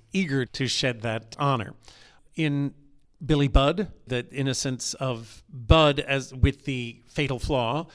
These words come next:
as opposed to the implacable force of evil in Claggart, with Vere put in an impossible position.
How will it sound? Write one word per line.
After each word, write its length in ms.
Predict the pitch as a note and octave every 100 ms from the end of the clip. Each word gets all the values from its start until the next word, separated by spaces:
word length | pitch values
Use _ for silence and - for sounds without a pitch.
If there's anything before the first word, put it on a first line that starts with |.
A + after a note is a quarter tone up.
| - - -
as 220 | C#3+ C3+
opposed 520 | C3+ - D3+ C#3 -
to 200 | - C3+
the 420 | A#2 C3 B2 A#2 A#2 _ _ _ _ _ _ _ _ _ -
implacable 800 | C#3+ - D3 C#3+ C#3+ B2 C3+ B2+
force 560 | - - D3 C3 B2 D3
of 160 | C3
evil 500 | A#2+ C#3+ B2 B2+ E3
in 240 | C#3 C3+ B2+
Claggart, 540 | - D3 C3 B2 D#3+ - - - - -
with 340 | C#3 C3 - - C#3 - -
Vere 400 | C3 B2+ D3+ C#3
put 220 | - C#3
in 100 | C3
an 120 | B2+
impossible 600 | C3+ C3+ C3+ A#2+ C#3 A#2+
position. 520 | B2 A2+ B2 B2+ F3